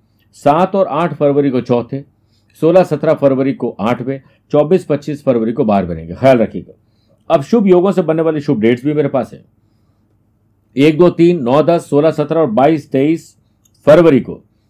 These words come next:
गुरु और चंद्रमा का केंद्र का संबंध महान गज के योग बनाएंगे।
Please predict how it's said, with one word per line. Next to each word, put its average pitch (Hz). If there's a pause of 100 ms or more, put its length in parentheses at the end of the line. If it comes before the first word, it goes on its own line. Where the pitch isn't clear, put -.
(160)
गुरु 170
और 190
चंद्रमा 156
का 160
केंद्र 165
का 160
संबंध 123 (280)
महान 135
गज 120
के 123
योग 107
बनाएंगे। 82